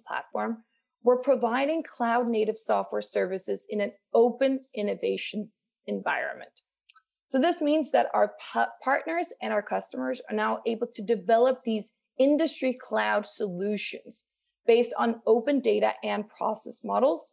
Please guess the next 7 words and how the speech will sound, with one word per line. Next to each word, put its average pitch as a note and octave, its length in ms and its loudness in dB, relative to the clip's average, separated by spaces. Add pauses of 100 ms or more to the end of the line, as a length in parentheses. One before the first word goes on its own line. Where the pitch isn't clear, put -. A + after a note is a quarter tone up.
A A3+ 80 -2
P A3 160 -2
Is, G3 340 0
and G3+ 140 -8
shared G3 400 2
business - 320 -12
services. - 680 -14